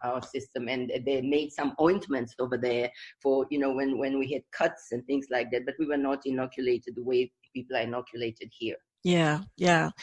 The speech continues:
Speaker 2: So that's a real concern, um,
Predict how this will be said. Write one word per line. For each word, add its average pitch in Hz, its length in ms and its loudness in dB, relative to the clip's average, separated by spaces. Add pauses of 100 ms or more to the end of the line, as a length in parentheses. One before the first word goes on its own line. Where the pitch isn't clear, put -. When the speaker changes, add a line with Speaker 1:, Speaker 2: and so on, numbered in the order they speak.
(280)
Speaker 2:
So - 180 6
that's 233 220 10
a 240 80 12
real 196 400 12
concern, 185 800 6 (240)
um, 175 500 6